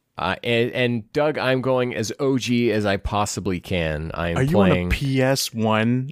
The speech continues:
Speaker 2: on a C R?
Speaker 1: I'm playing the P S one disc on a P S two on a C R T.
Speaker 2: Nice.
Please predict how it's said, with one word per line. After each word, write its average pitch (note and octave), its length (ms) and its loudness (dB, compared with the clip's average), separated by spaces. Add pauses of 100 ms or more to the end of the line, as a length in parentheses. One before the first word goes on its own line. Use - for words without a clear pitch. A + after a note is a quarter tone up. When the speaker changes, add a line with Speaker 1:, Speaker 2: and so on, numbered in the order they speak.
(100)
Speaker 2:
on A2 160 0
a A2 60 0
C A#2+ 300 -2
R? A2+ 440 2 (260)
Speaker 1:
I'm G2+ 260 2
playing A2+ 420 0
the G2 160 -4
P B2+ 220 -2
S C#3 140 0
one E3+ 220 0
disc - 500 0 (400)
on G2 140 0
a G2 40 -4
P A2 220 0
S - 160 -2
two E2 380 0 (260)
on F#2 160 2
a G2 60 0
C G#2 200 0
R G2 140 4
T. F2 320 -8 (260)
Speaker 2:
Nice. G2+ 680 -10